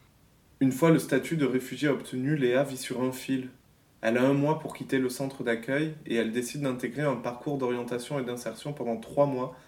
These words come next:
pour travailler avec des enfants. Mais faute d'expérience, les portes se referment une à une. À force de persévérance et de recherche,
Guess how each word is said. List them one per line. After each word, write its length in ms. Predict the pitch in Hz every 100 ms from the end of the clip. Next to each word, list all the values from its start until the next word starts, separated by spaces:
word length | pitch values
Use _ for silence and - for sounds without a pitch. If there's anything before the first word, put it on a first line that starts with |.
| -
pour 140 | - -
travailler 380 | 131 131 127
avec 280 | 143 123 117
des 180 | 120 117
enfants. 420 | 113 - 120 120 - _ _ _ _ _
Mais 80 | 110
faute 220 | - 147
d'expérience, 720 | 147 147 131 127 127 151 165 123
les 100 | 120
portes 220 | 131 135
se 100 | 127
referment 400 | 120 120 135 131
une 140 | 127
à 80 | 120
une. 260 | 117 117 117 - _ _ _ -
À 80 | -
force 280 | 147 - 127
de 120 | 123
persévérance 720 | 127 123 - 127 127 135 131
et 40 | 117
de 80 |
recherche, 540 | 113 113 113 123 160